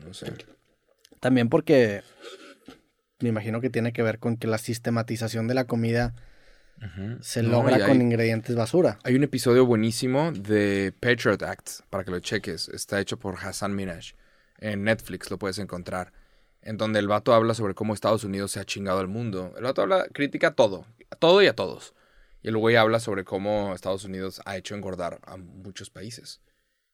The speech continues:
Speaker 1: Y habla sobre cómo todo lo que exporta México es saludable. Todo lo que crecemos y exportamos es saludable. Hacemos aguacates.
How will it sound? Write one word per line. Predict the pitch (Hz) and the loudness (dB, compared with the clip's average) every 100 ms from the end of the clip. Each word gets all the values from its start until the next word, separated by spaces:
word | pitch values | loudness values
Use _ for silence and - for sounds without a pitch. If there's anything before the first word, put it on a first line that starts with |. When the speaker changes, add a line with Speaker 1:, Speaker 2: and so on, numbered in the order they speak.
| _ | _
Speaker 1:
Y | 110 | -4
habla | 104 113 | -2 -2
sobre | 117 101 | -4 -6
cómo | 101 101 107 104 - | -6 -4 -2 -2 -4
todo | 113 117 127 | -4 0 0
lo | 117 | -2
que | - | -6
exporta | - 110 98 107 | -10 -6 -4 -4
México | 110 104 95 - | -4 -6 -8 -10
es | 92 | -6
saludable. | 107 101 85 98 95 - _ _ _ | -2 -2 -2 -4 -6 -12 _ _ _
Todo | - 123 139 | 0 2 2
lo | |
que | 120 | 0
crecemos | 113 98 107 113 113 | -2 -4 -6 -6 -6
y | |
exportamos | 95 - 95 95 101 | -8 -10 -6 -6 -6
es | 95 | -8
saludable. | 101 90 113 120 | -6 -4 -2 -2
Hacemos | 101 104 | -4 -8
aguacates. | 120 98 113 113 - - | -8 -8 -10 -12 -16 -20